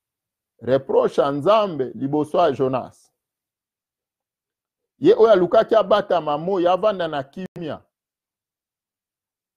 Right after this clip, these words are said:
Me Nzambe atalisi ye koma azalaka na susi ya milimo.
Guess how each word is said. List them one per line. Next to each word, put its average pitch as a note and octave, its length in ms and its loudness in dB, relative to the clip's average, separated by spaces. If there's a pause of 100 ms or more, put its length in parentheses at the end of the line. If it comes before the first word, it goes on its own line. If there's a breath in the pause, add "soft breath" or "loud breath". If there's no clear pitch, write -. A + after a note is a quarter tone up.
(320)
Me B2+ 120 -10
Nzambe G3 320 0
atalisi F#3 640 -4
ye F3 100 -4
koma E3+ 360 -4
azalaka D3 420 -2
na B2+ 180 -8
susi F3+ 640 -16
ya B2+ 240 0
milimo. B2+ 500 -8